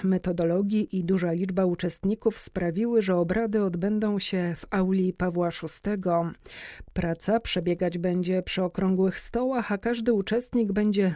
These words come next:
dysponował tabletem, który posłuży między innymi do rejestracji obecności,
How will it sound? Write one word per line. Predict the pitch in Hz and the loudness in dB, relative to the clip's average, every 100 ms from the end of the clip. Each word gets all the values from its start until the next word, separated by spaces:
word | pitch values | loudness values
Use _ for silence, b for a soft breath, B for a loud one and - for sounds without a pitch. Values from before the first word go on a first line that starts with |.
| - | 0
dysponował | 196 202 - 196 196 190 185 | 0 0 0 0 0 2 0
tabletem, | - 170 165 226 254 202 180 | -2 -2 0 0 0 -2 -2
który | - 185 180 | -4 -4 -4
posłuży | 170 170 - 185 175 180 | -4 -6 -4 -4 -2 0
między | 185 233 220 220 | 0 0 2 2
innymi | 196 185 240 175 | 2 2 0 -2
do | 151 160 | 0 0
rejestracji | 160 160 - - 160 - 175 | 0 -2 -4 -6 -6 -2 -2
obecności, | 175 185 - 247 233 - - 214 | -2 -4 -2 -2 -2 -4 0 0